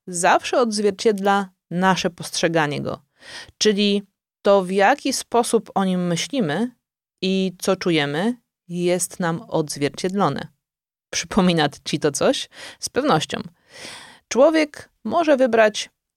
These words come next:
dowolny wariant rozwoju dotychczasowej rzeczywistości, no i tym samym znaleźć się w okolicznościach, które uzna za pożądane. Wadim Zeland nie był pierwszym człowiekiem, któremu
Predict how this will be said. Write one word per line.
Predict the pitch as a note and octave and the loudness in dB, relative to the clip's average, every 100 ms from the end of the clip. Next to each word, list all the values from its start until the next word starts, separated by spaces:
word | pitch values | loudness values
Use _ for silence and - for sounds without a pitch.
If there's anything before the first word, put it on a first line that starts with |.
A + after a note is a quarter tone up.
| - | -2
dowolny | F3+ E3+ G3 A3 G#3+ G3 | 0 4 4 6 4 2
wariant | E3 F3+ F3 D3 C#3+ D3 | 2 4 4 2 -2 0
rozwoju | D3+ D3+ D3 C#3+ D3 | 0 0 0 0 0
dotychczasowej | D3 D3 - C#3 D3 D3 D3+ | -2 -4 -4 -4 0 0 0
rzeczywistości, | C#3+ C#3 C#3 - A#2 - - A#3 B3+ - - - | -4 -6 -6 -4 -4 -4 -4 -4 -4 -16 -20 -4
no | G3+ | 0
i | G#3+ | 2
tym | A3 G#3+ | 2 0
samym | G#3 E4 D#4 D4 | 0 0 0 0
znaleźć | G#3+ A3 A#3+ D#4 B3+ - | 0 0 2 2 0 -2
się | - A3 | 0 0
w | F#3+ | 0
okolicznościach, | F#3 - G3 - G#3 G#3+ G#3+ G#3 F#3+ - | -2 0 -2 -2 -2 -2 0 0 0 -4
które | - F#3+ F3+ - _ | -4 2 2 0 _
uzna | G3+ G#3 F#3 F3 F3 E3+ | 0 2 2 2 0 -2
za | D#3+ | -2
pożądane. | E3 E3 E3 D#3 C#3+ C3+ C#3 - _ _ _ _ _ _ _ _ _ | -2 0 0 0 -2 -2 -8 -16 _ _ _ _ _ _ _ _ _
Wadim | F#3 G3+ B3 B3+ | 2 4 4 2
Zeland | F3+ C#3+ D3+ A3+ - - - - - | 4 4 2 0 -6 -16 -20 -18 -2
nie | A#4+ | 0
był | C4 | 2
pierwszym | - E3 - D3+ | 2 0 0 -2
człowiekiem, | - D3+ C#3 C3+ C#3 | 0 0 0 -4 -8
któremu | - D#3 D3+ D3+ | -4 -2 -2 -4